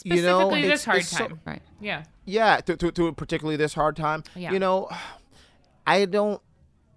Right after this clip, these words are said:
Speaker 1: I don't remember reflecting. What, what mattered a lot to me during that time, right after the accident, was that my mom came to Philadelphia where I was living at that time.
Speaker 2: Mm-hmm.
Speaker 1: And,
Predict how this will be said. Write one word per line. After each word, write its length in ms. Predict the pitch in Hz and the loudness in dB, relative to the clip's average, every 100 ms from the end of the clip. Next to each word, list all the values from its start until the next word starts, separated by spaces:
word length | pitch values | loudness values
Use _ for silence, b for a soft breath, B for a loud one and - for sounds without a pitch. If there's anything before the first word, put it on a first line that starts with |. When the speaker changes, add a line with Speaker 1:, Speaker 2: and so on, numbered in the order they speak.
| _ _ | _ _
Speaker 1:
I 220 | - 175 208 | -2 0 0
don't 240 | 208 - | -2 -2
remember 600 | 147 139 135 135 135 135 | -2 -2 -2 -4 -2 -4
reflecting. 800 | 127 120 - 127 120 - 127 117 | -4 -6 -6 -6 -6 -4 -8 -8
What, 240 | 143 139 147 | -6 -6 -2
what 260 | 143 160 | 0 0
mattered 460 | 143 135 147 160 156 | 0 -4 -2 0 0
a 80 | 127 | -2
lot 340 | 117 113 98 | 0 0 -2
to 100 | - | -6
me 140 | 113 110 | -10 -8
during 360 | 101 98 98 | -8 -8 -8
that 260 | 98 98 - | -8 -8 -10
time, 420 | - 87 85 85 | -12 -12 -10 -10
right 160 | 90 95 | -10 -8
after 280 | 92 - 87 | -10 -12 -12
the 140 | 90 | -10
accident, 600 | 87 87 - 85 85 - | -10 -12 -14 -14 -14 -14
was 140 | 90 | -14
that 160 | 90 76 | -12 -12
my 120 | 90 | -12
mom 300 | 90 98 101 | -10 -10 -10
came 420 | 101 - 123 127 | -12 -14 -12 -10
to 80 | 107 | -10
Philadelphia 600 | - 90 90 87 87 90 | -10 -12 -10 -10 -12 -12
where 160 | 87 87 | -12 -10
I 60 | 85 | -10
was 200 | 90 90 | -12 -12
living 300 | 90 85 82 | -14 -12 -14
at 100 | 73 | -14
that 180 | 71 78 | -16 -18
time. 420 | - 78 69 - | -16 -14 -12 -14
Speaker 2:
Mm-hmm. 880 | 170 160 - _ - - - _ 107 | -14 -18 -20 _ -20 -20 -20 _ -8
Speaker 1:
And, 500 | 110 107 104 104 | -6 -6 -8 -10